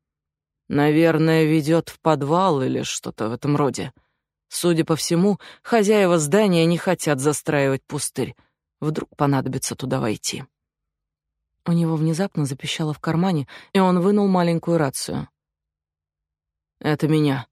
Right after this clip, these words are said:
сказал он. «Вечно нужно или установить, или починить трубу». Так он водопроводчик. «Спасибо за информацию», сказала я.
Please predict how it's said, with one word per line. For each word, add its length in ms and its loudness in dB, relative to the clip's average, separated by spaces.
сказал 420 -4
он. 200 -8
«Вечно 560 -4
нужно 560 -2
или 160 0
установить, 800 0
или 100 0
починить 520 -2
трубу». 460 -4
Так 240 -12
он 160 -2
водопроводчик. 800 -8
«Спасибо 560 0
за 100 4
информацию», 640 0
сказала 380 -2
я. 240 -6